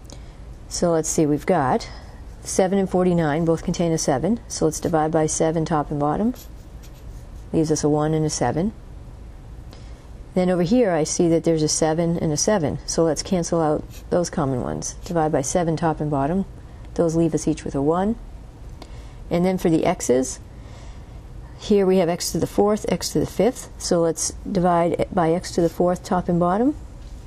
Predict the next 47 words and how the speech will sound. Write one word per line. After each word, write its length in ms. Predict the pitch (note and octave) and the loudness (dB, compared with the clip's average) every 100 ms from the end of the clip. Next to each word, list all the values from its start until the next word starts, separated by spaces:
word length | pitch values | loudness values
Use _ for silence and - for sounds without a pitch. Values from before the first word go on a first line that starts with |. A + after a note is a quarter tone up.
| - - - | -16 -14 0
Leaves 200 | F3 E3 | 4 4
us 140 | D#3+ | 4
one 180 | E3+ F3 | 2 2
on 140 | E3+ | 0
top, 320 | E3 F#3 A#3 - - - - - - - | 2 0 0 -4 -16 -16 -16 -16 -12 0
leaves 200 | F#3 E3 | 2 4
us 140 | D#3 | 2
just 260 | - F3+ - | 2 0 2
an 140 | G#3+ | 0
x 420 | - F3 - - - - - - | 2 -2 -2 -8 -10 -16 -18 -6
from 200 | F3+ E3+ | 0 2
the 180 | D#3+ | 2
x 220 | - E3+ - | 0 -2 -2
to 100 | G3 | -4
the 80 | |
fifth. 420 | G#3 D3+ F#3+ - - - - - - - - - - - - - - | 0 0 -2 -4 -16 -16 -16 -16 -16 -16 -16 -16 -16 -16 -16 -8 -2
And 140 | E3 | 2
then 80 | E3+ | 2
we 100 | E3+ | 4
have 280 | F3 E3 - | 4 2 2
x 180 | F3 - | -2 -2
to 120 | - | -2
the 100 | D#3+ | -2
seven, 360 | - A3+ A3+ G#3+ | 2 2 4 0
x 240 | F3 - | -2 0
to 120 | - | -2
the 100 | F#3 | -2
sixth, 460 | - - B3+ - - - - - - - - - - - - - | 0 0 0 -4 -12 -16 -16 -16 -16 -16 -16 -18 -16 -16 -14 -4
and 280 | F#3 E3+ D#3+ | 2 4 4
that 160 | D#3+ D3+ | 2 4
leaves 240 | E3+ D3+ | 4 4
us, 180 | D#3+ F3+ | 2 0
if 120 | D3+ | 0
we 260 | D#3+ D3+ D3 - - - - - - - | 2 2 0 -6 -16 -16 -16 -16 -16 -6
cancel 340 | - F3+ - | 0 2 2
out 140 | F3 E3 | 2 4
the 120 | D#3+ | 4
x 180 | D#3 - | 2 0
to 120 | D#3 | -2
the 80 | D3+ | 0
sixth, 340 | - - - | 0 0 0
it 100 | - | -2
leaves 220 | - D3+ D#3 | 0 0 0
us 140 | - | -2
one 200 | D#3 D#3+ | 0 2
on 120 | F3 | 0
top. 300 | G3 D3+ F3+ | 0 0 0